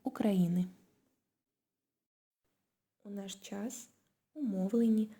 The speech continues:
для краси відтворення думки часто використовують порівняння, алегорії, крилаті вислови, які стали відомі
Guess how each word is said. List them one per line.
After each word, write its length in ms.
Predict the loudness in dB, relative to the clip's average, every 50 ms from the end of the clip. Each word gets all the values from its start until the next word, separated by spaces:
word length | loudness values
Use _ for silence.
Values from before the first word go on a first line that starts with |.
| _ _ _ _ -8
для 140 | -6 -6 -6
краси 420 | -2 -2 0 0 0 0 0 2
відтворення 640 | 2 0 0 -2 -4 -4 -2 -2 0 0 0 0 0
думки 480 | 0 0 2 2 2 2 2 2 0 0 -2 -4 -18 _ _ _
часто 400 | -12 -8 -6 -6 -6 -4 -2 -2
використовують 960 | 0 -2 -2 -2 -2 -2 -2 -4 -4 -4 -2 -2 0 0 0 0 0 -2 -4 -6
порівняння, 760 | -4 -2 -2 -2 -2 0 0 0 2 4 4 4 4 2 -2 -6 -16 -20 _ _ _ _ _
алегорії, 960 | -8 -4 -2 -2 -2 -2 0 2 2 4 4 4 4 4 2 -2 -8 -16 -20 _ _ _ -6
крилаті 520 | -4 -2 0 0 0 0 -2 -2 -2 -4 -4
вислови, 560 | -4 -4 -6 -6 -8 -8 -8 -8 -8 -10 -12 -12 -16 _ _ _ _ _ _ _ _ _ _ _ _ _ _ -12
які 280 | -12 -10 -6 -6 -6
стали 440 | -6 -6 -4 -2 -2 0 0 0 0
відомі 580 | -2 -2 0 2 2 4 6 6 6 4 2